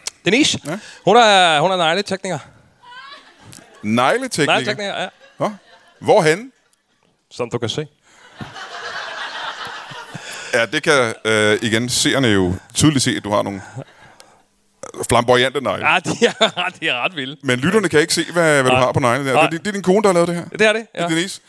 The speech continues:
Speaker 1: Yes.
Speaker 2: Øh, kan du prøve at beskrive din,
Speaker 1: Ja, det er jo,
Speaker 2: øh,
Speaker 1: det er jo flag, ikke?
Speaker 2: Ja.
Speaker 1: Det er jo, øh, Dannebrog og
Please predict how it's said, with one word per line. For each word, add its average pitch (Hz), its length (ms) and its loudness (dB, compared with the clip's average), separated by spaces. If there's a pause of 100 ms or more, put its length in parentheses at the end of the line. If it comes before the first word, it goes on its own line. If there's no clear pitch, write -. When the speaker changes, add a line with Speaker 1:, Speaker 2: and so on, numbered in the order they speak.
(160)
Speaker 1:
Yes. - 400 -6
Speaker 2:
Øh, 147 240 4
kan 139 100 -2
du - 40 -14
prøve 208 80 4
at 220 40 6
beskrive 190 340 -6
din, 156 220 -6
Speaker 1:
Ja, 135 60 2
det 131 80 2
er 190 40 6
jo, 170 60 4
Speaker 2:
øh, 135 120 0
Speaker 1:
det 143 140 2
er 160 40 2
jo 139 60 0
flag, - 380 -4 (200)
ikke? 180 120 -6 (240)
Speaker 2:
Ja. 120 60 -6
Speaker 1:
Det 127 60 -6 (240)
er 147 40 -4
jo, 131 180 -4
øh, 120 120 -6 (120)
Dannebrog 151 400 2
og 117 280 0